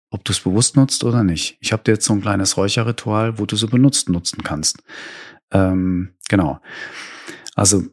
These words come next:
bevor du mit dem Salbei lostigerst in deinen Räumen und, ähm, den Rauch da überall verteilst, mach Folgendes, ganz wichtig. Also du nimmst den Salbei und machst dich bereit, stellst dich aber dann erstmal in die Mitte des Raumes.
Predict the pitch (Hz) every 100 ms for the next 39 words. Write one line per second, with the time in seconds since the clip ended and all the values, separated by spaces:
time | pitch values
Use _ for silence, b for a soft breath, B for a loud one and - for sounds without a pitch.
0 | - 113 - 123 135 127 113 110 104 110
1 | 107 107 101 98 92 127 151 - 110 127
2 | 151 - 110 104 104 98 98 120 131 131
3 | 117 104 101 104 98 98 98 92 87 117
4 | - 104 98 101 101 98 - 98 120 -
5 | - 104 - 107 90 76 71 - - 95
6 | - 95 78 71 - _ _ _ _ _
7 | _ _ _ _ - _ _ B B B
8 | B B B - 98 98 110 139 - 110
9 | 104 113 131 139 139 - _ _ 92 98
10 | 104 - 90 90 107 - - B B B
11 | B B B - - - 110 110 131 -
12 | 110 101 101 104 110 - 113 110 104 110
13 | 139 139 117 - - 98 95 82 -